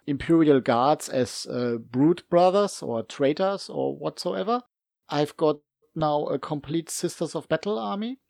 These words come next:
that will fight them. I'm planning to write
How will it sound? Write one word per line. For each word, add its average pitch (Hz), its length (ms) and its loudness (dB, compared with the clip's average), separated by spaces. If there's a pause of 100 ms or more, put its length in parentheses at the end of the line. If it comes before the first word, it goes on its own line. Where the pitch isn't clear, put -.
(120)
that 135 240 -2
will 131 200 0
fight 151 380 0
them. 220 220 -6 (640)
I'm 143 360 0
planning 156 520 0
to - 140 -10
write 135 640 0